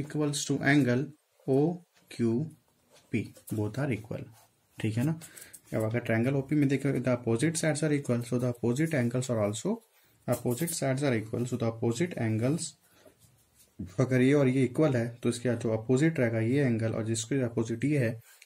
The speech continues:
दोनों एंगल क्या हो जाएंगे? इक्वल हो जाएंगे। क्लास नाइन पे already पढ़ चुके हैं और क्ला-, बहुत सारे क्लास पे अपन डिस्कस कर चुके हैं। ठीक है, so we don't know angle O P equal, तो इसको ले लेते हैं, एक्स ले लेते हैं।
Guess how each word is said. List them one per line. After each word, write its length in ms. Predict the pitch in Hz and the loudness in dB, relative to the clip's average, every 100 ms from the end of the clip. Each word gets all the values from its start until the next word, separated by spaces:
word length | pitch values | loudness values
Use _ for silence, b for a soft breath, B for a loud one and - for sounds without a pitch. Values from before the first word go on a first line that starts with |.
| - | -2
दोनों 140 | 120 | 0
एंगल 200 | 117 113 110 | 0 -2 -2
क्या 120 | 113 | -2
हो 80 | 107 | -2
जाएंगे? 260 | 107 170 | -2 0
इक्वल 240 | 165 - 101 | -2 -2 -4
हो 100 | 95 | -4
जाएंगे। 300 | 95 - 110 - - | -4 -4 -6 -10 -4
क्लास 280 | 123 110 107 | 0 0 0
नाइन 140 | 107 107 | -2 0
पे 80 | 135 | 0
already 220 | 123 131 | 0 2
पढ़ 100 | 147 | 2
चुके 200 | 147 147 | 0 0
हैं 80 | 170 | 0
और 60 | |
क्ला-, 220 | 190 127 120 | 2 2 2
बहुत 160 | 123 | 2
सारे 140 | 127 110 | 2 0
क्लास 200 | 110 110 | -2 -4
पे 60 | 110 | -2
अपन 140 | 156 | 0
डिस्कस 300 | 127 - 104 | 0 -2 -4
कर 120 | 127 | -6
चुके 280 | - - - | -10 -14 -20
हैं। 80 | - _ B B B B _ _ _ _ - - - B B B B - | -20 _ B B B B _ _ _ _ -20 -20 -20 B B B B 2
ठीक 160 | 240 240 | 6 8
है, 100 | 208 | 6
so 160 | - 165 | 6 6
we 120 | 196 | 8
don't 200 | 247 240 | 10 10
know 80 | 214 233 - 160 | 8 4 4 6
angle 180 | 170 | 8
O 80 | 175 175 | 8 6
P 80 | 196 | 4
equal, 200 | 190 190 | 4 4
तो 60 | |
इसको 180 | 190 - | 2 4
ले 60 | 175 | 4
लेते 220 | 139 165 | 4 2
हैं, 100 | 139 | -2
एक्स 120 | - | -2
ले 60 | 117 | -4
लेते 260 | 110 - | -4 -6
हैं। 100 | - | -8